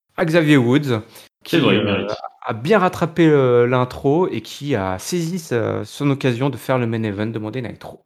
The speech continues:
Speaker 1: Donc bravo, monsieur Woods. C'est ainsi que se termine notre analyse de Monday Night Raw, hein. La route vers Money in the Bank est lancée.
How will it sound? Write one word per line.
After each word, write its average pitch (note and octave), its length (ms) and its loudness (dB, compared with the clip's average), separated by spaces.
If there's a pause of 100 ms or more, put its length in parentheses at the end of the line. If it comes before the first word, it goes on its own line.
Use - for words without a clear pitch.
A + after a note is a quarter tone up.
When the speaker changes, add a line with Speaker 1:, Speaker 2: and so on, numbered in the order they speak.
(120)
Speaker 1:
Donc B2 160 -12
bravo, D3 300 -2
monsieur C3+ 280 -2
Woods. - 320 -8 (1000)
C'est E3 160 -2
ainsi G3 180 4
que - 40 -4
se - 60 -12
termine F3 260 6
notre D#3+ 200 4
analyse D#3 440 4 (240)
de C3 80 -4
Monday C3+ 260 0
Night A#2 200 -2
Raw, G#3 240 -2
hein. G3 260 -2
La B2+ 120 2
route E3 400 -2 (100)
vers A#2+ 140 0
Money D3 220 2
in C#3+ 40 2
the C3+ 120 0
Bank A#2+ 340 -2
est G3 100 4
lancée. C#3+ 500 -2